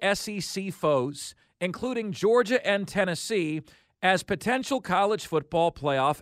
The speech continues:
adversaries. Moreover, a source with direct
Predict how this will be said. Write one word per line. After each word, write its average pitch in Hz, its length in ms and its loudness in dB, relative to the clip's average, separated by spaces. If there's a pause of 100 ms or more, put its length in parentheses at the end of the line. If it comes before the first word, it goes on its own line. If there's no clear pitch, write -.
adversaries. 170 920 0 (540)
Moreover, 170 880 6 (260)
a 147 100 4
source 262 540 2
with 175 200 0
direct 160 580 0